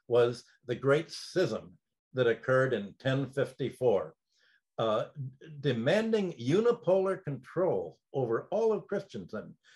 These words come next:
uh, Pope Leo the ninth excommunicated the entire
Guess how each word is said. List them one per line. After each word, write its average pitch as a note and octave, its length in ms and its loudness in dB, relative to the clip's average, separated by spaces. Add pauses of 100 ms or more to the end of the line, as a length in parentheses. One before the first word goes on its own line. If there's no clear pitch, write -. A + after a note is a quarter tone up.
(160)
uh, A#2+ 200 4
Pope B2+ 280 2
Leo F#3+ 380 2
the E3+ 100 0
ninth A2+ 340 -2 (160)
excommunicated F3 1120 -2 (280)
the C3+ 100 2
entire G#3+ 800 2